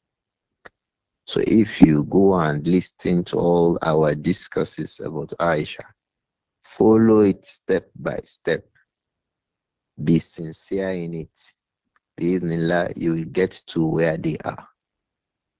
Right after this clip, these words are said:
Allah will connect you to them. Someone came to the Prophet sallallahu alaihi wasallam and said, "Messenger of Allah,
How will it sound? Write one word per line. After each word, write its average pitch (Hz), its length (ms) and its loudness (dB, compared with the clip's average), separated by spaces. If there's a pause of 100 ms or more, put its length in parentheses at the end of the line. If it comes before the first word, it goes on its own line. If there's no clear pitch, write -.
(140)
Allah 82 400 2
will - 100 -2
connect - 580 -4
you 78 160 -4
to - 200 -12
them. 73 300 -8 (960)
Someone 98 720 -2
came 87 340 -2 (180)
to 82 280 -4 (1040)
the - 80 -4
Prophet - 380 -2
sallallahu 80 680 -2
alaihi 78 400 -4
wasallam - 420 -10 (880)
and 85 100 -14
said, 80 240 -4
"Messenger 85 520 -4
of - 220 -10
Allah, 78 260 -12